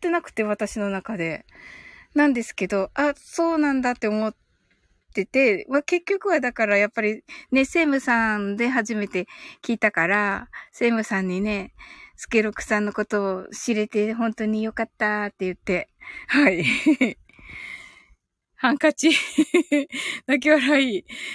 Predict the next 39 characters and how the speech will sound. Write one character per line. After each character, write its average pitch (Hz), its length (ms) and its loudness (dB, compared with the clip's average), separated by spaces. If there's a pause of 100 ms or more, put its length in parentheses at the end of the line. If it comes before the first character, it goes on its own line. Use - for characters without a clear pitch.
(220)
ハ 302 160 2
ン 277 60 2
カ 277 160 2
チ 262 140 -2
ね。 262 240 2
ハ 320 120 2
ン 311 60 0
カ 330 140 4
チ 330 120 0
面 320 220 4
白 320 220 0
か 330 100 4
っ 311 160 2
た。 247 460 2
は 277 360 2
い。 190 120 0 (680)
<laughs> - 560 -14
ス - 80 -14
ケ 294 160 2
ロ 269 100 0
ク - 80 -14
さ 262 140 2
ん 247 80 0
が 226 160 2
次 277 180 2
元 285 220 2
大 262 160 2
介 262 240 -4
ボ 247 160 -2
イ 254 60 -2
ス 220 120 -10
で 196 220 -2
ラ 214 140 2
イ 233 60 0
ブ 226 120 -2
に 226 160 -2
て。 202 200 -2 (140)
お 311 1800 0
ー。 - 20 -16